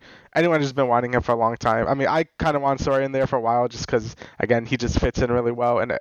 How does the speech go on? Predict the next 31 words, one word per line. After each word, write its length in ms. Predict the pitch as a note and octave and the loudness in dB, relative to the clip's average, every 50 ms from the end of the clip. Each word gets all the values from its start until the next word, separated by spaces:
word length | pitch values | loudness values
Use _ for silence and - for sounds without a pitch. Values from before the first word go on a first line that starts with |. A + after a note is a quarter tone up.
| - _ | -8 _
like 380 | - D3 C3+ C3 D3 D3 - - | -18 -16 -6 -4 -2 -2 -2 -4
you 80 | C3+ | -4
said, 200 | - - C3 B2 | -2 0 0 2
I 60 | A2 A2+ | 2 2
think 160 | - C#3 B2+ | 0 0 0
Sakurai 380 | - C3+ A#2+ - - A#2+ A2+ | 0 0 0 2 2 2 2
put 220 | - - C3 A2+ G2+ - - - - - - - - - - | 2 0 -2 -4 -4 -6 -14 -20 -20 -20 -20 -20 -20 -20 -18
so 200 | - - E3 D#3 | -6 -2 -2 0
much 240 | D#3 D#3+ D3+ C#3+ C3 | 0 0 -2 -2 -2
detail 400 | B2+ C#3 C3+ - - C#3 C3+ C3 | 0 0 0 2 2 2 2 2
into 180 | B2+ - - C3+ | 2 2 2 2
it 140 | B2+ B2+ | 2 2
'cause 160 | - C3+ A#2 - | 2 0 0 0
he 80 | D3 | 0
knows 300 | C#3 C3+ C3+ C3 C3 B2 | 0 2 2 2 2 2
this 140 | C3 B2+ - | 0 -2 -2
was 120 | C3+ B2 | -2 -2
such 220 | - - C3 - - | 0 0 0 2 2
a 140 | B2+ B2 A2+ | 2 2 2
requested 520 | A#2+ C3 - - - B2+ A#2 - C3 A#2+ | 0 -2 -2 0 0 0 2 0 -2 -2
character, 560 | - - A#2 A#2 A2+ - - A2 A2 A2 A2 - - - - - - - | 0 2 2 2 0 0 0 2 2 2 2 0 -4 -10 -20 -20 -14 -4
you 40 | C#3 | -2
know, 140 | C#3 B2+ A#2 | 0 0 2
from 280 | - C#3 B2+ B2 A#2+ - | 2 0 0 -2 -4 -2
all 160 | - C#3+ C#3 | 0 0 2
the, 140 | C3 C3 A#2+ | 2 2 2
like, 160 | B2 C3 B2+ | 2 0 0
the 100 | - C3 | 0 -4
cool 200 | - - D#3 D3+ | -2 -2 0 0
little, 400 | C#3 C#3+ C#3 C3+ C3 B2+ - - _ _ F3 D3 B2 _ _ _ - | 2 2 2 2 2 0 -2 -4 _ _ -20 -20 -20 _ _ _ -6
um, 440 | - B2 B2 A#2 A2+ G#2+ A2 G2+ - | -2 2 2 4 4 2 0 -4 -12